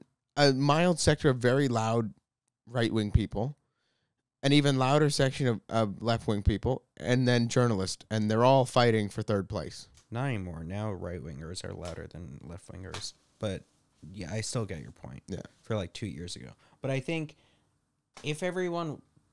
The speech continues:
Speaker 2: but the, what made Twitter a garbage can on fire was that it was th-,
Speaker 1: Also,
Speaker 2: all
Speaker 1: I just think it's generally good for the popula-, I don't think that porn should be illegal, but I think it's generally good that, like,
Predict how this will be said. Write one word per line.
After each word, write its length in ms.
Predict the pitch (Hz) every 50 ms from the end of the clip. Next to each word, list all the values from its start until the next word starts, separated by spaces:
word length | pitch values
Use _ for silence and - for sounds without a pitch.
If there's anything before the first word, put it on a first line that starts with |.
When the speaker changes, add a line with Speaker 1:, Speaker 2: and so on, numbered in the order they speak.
| _ _ -
Speaker 2:
but 260 | - 180 156 - -
the, 220 | - - 175 165 151 _ - 131 117 113 - - -
what 200 | 165 175 - -
made 320 | 170 190 214 233 226 -
Twitter 380 | - - - 185 196 180 151 131
a 140 | 120 110 110 104 - -
garbage 380 | - 127 143 147 147 139 - -
can 200 | - 120 117 113
on 140 | 107 104
fire 480 | 101 - - 117 127 127 117 107 101 95
was 440 | 92 98 98 104 107 113 107 - -
that 360 | 110 107 104 104 101 - - _ _ _ _ _ _ _ _ _ _ _ _ -
it 240 | - 123 110 - 60
was 480 | 101 113 113 123 123 120 117 113 -
th-, 160 | - - - - -
Speaker 1:
Also, 220 | 208 123 123 -
Speaker 2:
all 60 | 175
Speaker 1:
I 120 | 165 135 135
just 180 | 131 131 -
think 140 | - 139 120
it's 180 | 101 - - -
generally 540 | - - - 107 110 110 107 107 101 98
good 240 | 92 - 92 90 -
for 80 | - 98
the 80 | 95
popula-, 360 | - - 98 92 - 95 92 - -
I 100 | - 165
don't 140 | 175 165 156
think 160 | 156 127 -
that 160 | - 110 -
porn 280 | - 113 101 101 101 101
should 180 | - 107 95
be 100 | 95 90
illegal, 380 | 92 87 92 92 92 98 104 -
but 100 | - 104
I 100 | 107 110
think 180 | 107 139 123 120
it's 200 | 98 - - -
generally 480 | - - 113 107 104 107 104 104 101
good 380 | 92 82 - 92 92 90 - - _ _ _ _ _ _ _ _ _ _ _ _ _ _
that, 280 | - 90 - - - - _ _ _ -
like, 220 | 92 - 90